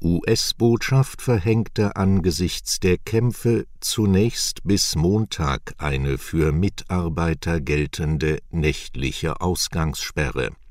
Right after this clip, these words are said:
Der ölreiche Südsudan erlangte zweitausendelf die Unabhängigkeit vom Sudan.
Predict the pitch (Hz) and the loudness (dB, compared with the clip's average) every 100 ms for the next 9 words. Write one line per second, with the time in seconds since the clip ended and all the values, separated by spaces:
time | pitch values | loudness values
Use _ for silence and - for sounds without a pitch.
0 | - - - - - - - - - 90 | -18 -20 -20 -18 -18 -16 -16 -14 0 4
1 | 110 113 - 113 135 147 117 120 113 113 | 6 6 4 4 6 6 4 2 2 2
2 | 110 92 73 117 - 107 101 90 87 98 | 2 2 2 -2 -2 0 2 2 2 2
3 | 76 58 71 67 69 71 71 - 71 - | 0 -2 -2 -2 0 -2 -2 -2 -2 -2
4 | - 82 82 - 87 85 98 90 - 95 | -2 0 0 0 -2 0 0 -2 0 0
5 | 110 - - 82 87 87 - 110 - 85 | 0 -4 -8 0 0 0 0 -2 -2 -4
6 | 82 - 71 71 65 - - 69 69 - | -4 -4 -2 0 -2 -6 -4 -2 -2 -6
7 | - 69 64 62 76 67 60 73 60 55 | -6 -4 -4 -4 -4 -2 -2 -2 -4 -8